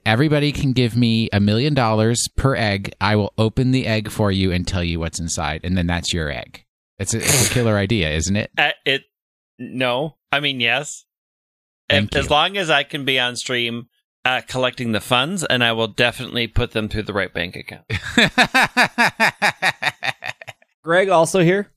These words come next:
Speaker 2: I am also here. I am also done with my first draft of my new Pokemon R P G rules. Very happy. Now I just need to find an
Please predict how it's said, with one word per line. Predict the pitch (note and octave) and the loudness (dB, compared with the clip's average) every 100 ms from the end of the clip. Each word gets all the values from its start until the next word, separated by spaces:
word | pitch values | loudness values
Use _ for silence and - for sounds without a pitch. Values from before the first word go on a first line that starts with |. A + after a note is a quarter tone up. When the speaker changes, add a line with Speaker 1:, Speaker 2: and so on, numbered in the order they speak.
| _ _ C#3+ | _ _ 0
Speaker 2:
I | E3 | 0
am | F3 F3 | 0 2
also | E3+ F#3 D#3+ A#2+ | 0 0 -4 -6
here. | G#2+ F2+ - _ _ | -6 -6 -8 _ _
I | C#3+ D#3+ E3+ - | 0 2 0 -2
am | D3+ D3 D3 _ | -2 -2 -6 _
also | D3 E3 F3 C#3 | 0 0 -2 -6
done | A#2+ G#2+ - C#3+ D3 | -6 -6 2 2 2
with | C3+ A#2 | -4 -6
my | |
first | G#2+ C3 C#3 - | -4 -4 -4 -2
draft | B2 A2+ A#2 - _ _ _ | 0 0 -4 -18 _ _ _
of | C3+ B2+ | 0 0
my | A2+ | -2
new | A2 C#3+ | -2 -2
Pokemon | C3 C3+ C#3 C3 B2+ | 0 0 0 -2 0
R | A#2+ | -2
P | A#2 B2 | -2 -2
G | G#2+ F#2+ | -2 -2
rules. | F#2+ F#2+ F#2 - - _ _ _ | -2 -4 -6 -8 -12 _ _ _
Very | C3+ D3 D#3 | 0 2 0
happy. | C#3 A2+ A2+ A2 G#2+ | 0 -2 -2 -6 -2
Now | A2 | -2
I | A2 | -4
just | G#2+ G#2 | -8 -10
need | A2 | -12
to | G#2+ | -10
find | - G2 G#2 - _ - | -6 -4 -6 -10 _ -8
an | A2 | -8